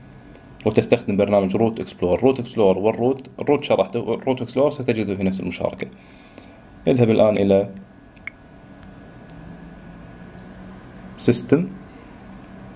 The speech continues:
ثم ال اي بي،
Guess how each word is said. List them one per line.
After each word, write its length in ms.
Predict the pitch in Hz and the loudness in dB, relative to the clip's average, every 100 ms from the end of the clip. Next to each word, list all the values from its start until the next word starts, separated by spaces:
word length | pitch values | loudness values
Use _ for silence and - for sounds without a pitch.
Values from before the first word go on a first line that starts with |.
| - - - - - - - - - - - - - - - - - - - - | -20 -20 -18 -16 -16 -18 -18 -18 -18 -20 -20 -18 -16 -16 -18 -20 -20 -20 -20 -2
ثم 280 | - 107 107 - - - - - - - - - - - - - - - - - - - - - - - - - - - - - - - - - - | 4 6 6 2 -10 -20 -20 -20 -20 -20 -20 -18 -18 -18 -20 -20 -20 -20 -18 -18 -18 -18 -18 -18 -20 -20 -20 -20 -20 -20 -20 -20 -20 -20 -20 -6 2
ال 180 | 120 117 | 4 6
اي 200 | 104 101 | 4 4
بي، 260 | 98 95 | 2 2